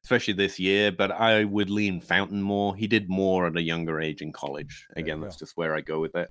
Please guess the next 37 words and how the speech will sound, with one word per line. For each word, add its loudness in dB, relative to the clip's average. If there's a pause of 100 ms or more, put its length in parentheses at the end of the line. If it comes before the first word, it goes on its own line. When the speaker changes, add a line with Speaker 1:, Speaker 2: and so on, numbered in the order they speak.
(100)
Speaker 2:
Yeah, -8
easy -10
enough. -6 (100)
Next -6
game, -8
Houston -10
Texans, -4
Jacksonville -4
Jaguars. -6 (880)
Texans, -2
uh, -10
they -10
won -6
their, -6
was -14
it -16 (120)
fourth -6
straight -8
game, -8 (160)
I -12
believe. -10
They -14
started -6
oh -8
and -10
three -6
and -8
now -10
they're -12
four -6
and -8
three, -10
and -8
they -12
play -8
tomorrow -6
night -8